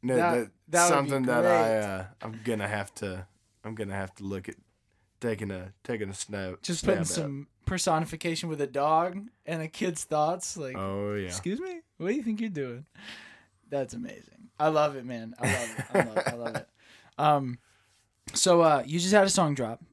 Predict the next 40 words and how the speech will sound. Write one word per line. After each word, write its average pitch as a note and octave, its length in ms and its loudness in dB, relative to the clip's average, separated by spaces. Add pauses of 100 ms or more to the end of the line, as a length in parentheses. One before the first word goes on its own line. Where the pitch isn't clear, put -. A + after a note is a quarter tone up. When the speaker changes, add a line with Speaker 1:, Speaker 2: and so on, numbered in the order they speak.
Speaker 2:
on A#2+ 600 -2
Valentine's D3+ 500 2
Day - 160 -12
of A#2 100 -14
this E3 220 0
year. B2+ 260 -4
It's - 180 -8
twenty F3 300 2
twenty-two G3 400 0
Speaker 1:
Yep. C#3 80 -2
Speaker 2:
for - 100 -6
those B2+ 220 0
of A2 80 -4
you A#2 140 -2
that A#2 160 -6
are A#2 180 -6 (300)
listening, B2 500 -2 (440)
like, A#2 280 -12 (360)
years B2+ 260 -6
away. A#2+ 260 -6 (460)
Um, C#3+ 460 4 (160)
so D3 220 4
we're E3 100 8
in G3 120 10
Speaker 1:
<laughs> F#3 80 4
Speaker 2:
twenty G3 140 6
twenty-two. E3+ 560 4 (420)
Uh, C#3+ 120 8
you D3 180 8
just C4 160 4
had G3+ 160 10
a - 20 4
song F3 300 10
drop C3 320 6
on C#3+ 140 6
Valentine's A#2 580 2
Day, A2 200 -8
so A2+ 140 -6
February D3+ 500 2
fourteenth. D#3+ 540 0